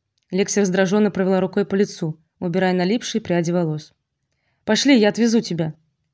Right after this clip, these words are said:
Тайлер кивнул в сторону своего авто, но Лекси не сдвинулась с места. Из-за шума дождя ему пришлось почти кричать.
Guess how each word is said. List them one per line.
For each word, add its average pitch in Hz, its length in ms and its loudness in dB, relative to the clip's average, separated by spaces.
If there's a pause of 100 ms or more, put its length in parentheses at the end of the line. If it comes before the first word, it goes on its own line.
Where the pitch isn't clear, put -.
(160)
Тайлер 190 280 0
кивнул 196 280 2
в - 60 -8
сторону 202 300 0
своего 196 260 0
авто, 254 480 0 (260)
но 185 160 0
Лекси 240 300 2
не 233 100 6
сдвинулась 196 400 0
с - 140 -8
места. 160 400 -4 (600)
Из-за 185 200 0
шума 220 280 2
дождя 214 280 4
ему 220 180 4
пришлось 202 300 -4
почти - 320 -4
кричать. 208 540 -2